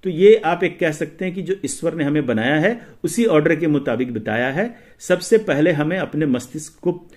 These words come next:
वरीयता देनी है, प्रायोरिटी जो है सबसे पहले ब्रेन को देनी है, उसके बाद आपको दिल को देनी है और तीसरा आपको पेट को देना है।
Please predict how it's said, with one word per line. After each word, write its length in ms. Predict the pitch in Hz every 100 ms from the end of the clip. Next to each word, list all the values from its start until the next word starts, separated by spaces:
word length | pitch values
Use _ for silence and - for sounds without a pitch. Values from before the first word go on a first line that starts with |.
| _ 104
वरीयता 420 | 117 131 135 151
देनी 300 | 147 147 151
है, 100 | 202 - - _ _ _ -
प्रायोरिटी 440 | 123 135 143 165
जो 100 | 151
है 60 | 151
सबसे 260 | 135 110
पहले 220 | 147 139 127
ब्रेन 280 | 110 123
को 140 | 139 151
देनी 300 | 151 156 165
है, 160 | 202 - _ _ _ _ -
उसके 240 | 131 175
बाद 240 | 143 143 131
आपको 260 | 120 123
दिल 200 | 117 151
को 120 | 165
देनी 260 | 165 170 180
है 120 | 190
और 240 | 220 - -
तीसरा 300 | 156 - 151
आपको 200 | - 117
पेट 320 | - 98 -
को 80 | -
देना 220 | - 95
है। 160 | 80